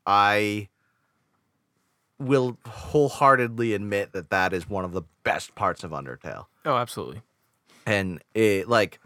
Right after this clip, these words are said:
Speaker 1: some games really lore heavy, but with characters that are really interesting and stuff. This game, I'd say, is lore light, character heavy.
Speaker 2: Yeah.
Speaker 1: The writing for this game is spot on. The characters are fucking incredible. So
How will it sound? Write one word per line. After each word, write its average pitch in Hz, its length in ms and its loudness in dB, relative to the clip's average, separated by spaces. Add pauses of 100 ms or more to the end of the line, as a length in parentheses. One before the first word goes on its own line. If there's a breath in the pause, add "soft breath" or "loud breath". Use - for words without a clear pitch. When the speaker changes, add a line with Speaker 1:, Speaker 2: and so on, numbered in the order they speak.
(120)
Speaker 1:
some 147 300 0
games 127 560 -2
really 117 300 0
lore 98 260 2
heavy, 98 460 0
but 90 260 -8
with 92 140 -10
characters 87 500 -2
that 85 160 -6
are 80 80 -6
really 80 260 -10
interesting 95 540 -10
and 92 80 -10
stuff. 98 340 -6 (380 soft breath)
This 135 280 0
game, 139 300 2
I'd 120 200 4
say, 113 280 2
is 95 240 0
lore 107 480 0
light, 113 600 2 (240)
character 98 480 -2
heavy. 85 440 -6 (400)
Speaker 2:
Yeah. 107 180 -2 (100)
Speaker 1:
The 110 100 -4
writing 123 400 2
for 139 100 -6
this 131 200 -4
game 131 260 -2
is 120 80 -6
spot 113 320 4
on. 104 240 2
The 95 80 -6
characters 110 500 -2
are 101 120 -6 (100)
fucking 101 300 -4
incredible. 78 580 -10 (420 soft breath)
So 110 380 0